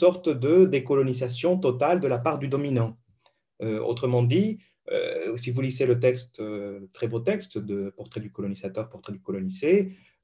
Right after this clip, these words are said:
le colonisateur de gauche, comme il l'appelle, Memmi, ou de bonne volonté,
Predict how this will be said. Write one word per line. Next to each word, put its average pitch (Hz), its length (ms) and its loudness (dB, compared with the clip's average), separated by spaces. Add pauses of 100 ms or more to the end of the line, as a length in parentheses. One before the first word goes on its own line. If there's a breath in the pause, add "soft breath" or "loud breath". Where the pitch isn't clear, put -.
le 110 140 -4
colonisateur 117 640 -2
de 117 120 4
gauche, 170 440 2
comme 117 160 -2
il 113 80 -6
l'appelle, 127 540 2
Memmi, 110 400 0
ou 131 120 2
de 110 140 0
bonne 127 240 0
volonté, 120 720 0